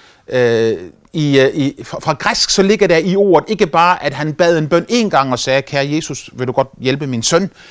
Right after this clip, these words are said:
Men, men der ligger faktisk det i ordet, at han bad og blev ved med at bede.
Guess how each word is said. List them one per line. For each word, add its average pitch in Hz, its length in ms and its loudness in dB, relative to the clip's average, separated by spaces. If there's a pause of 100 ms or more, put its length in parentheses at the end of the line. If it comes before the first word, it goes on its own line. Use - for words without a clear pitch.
(240)
Men, 170 200 -2
men 202 140 2
der 226 60 6
ligger 240 240 2
faktisk - 420 -4
det 226 180 0 (520)
i 208 140 4
ordet, 220 400 4
at 165 100 -2
han 165 260 -4 (340)
bad 240 280 4 (100)
og 165 120 2
blev 190 260 4
ved 254 260 4
med 196 320 2 (380)
at 143 120 -4
bede. 120 360 -4